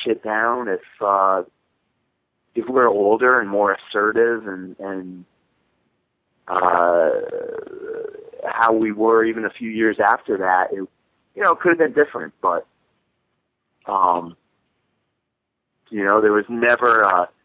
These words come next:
a sit-down meeting. "Hey, this is what we want.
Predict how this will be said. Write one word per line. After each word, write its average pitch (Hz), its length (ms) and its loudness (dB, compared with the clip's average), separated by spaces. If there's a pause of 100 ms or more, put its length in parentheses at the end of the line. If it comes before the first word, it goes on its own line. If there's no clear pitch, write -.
(220)
a - 80 -6 (160)
sit-down 135 560 2
meeting. 110 480 -4
"Hey, 117 340 0 (300)
this 113 220 0
is 117 160 -4
what 120 240 2
we 117 160 -2
want. 101 480 0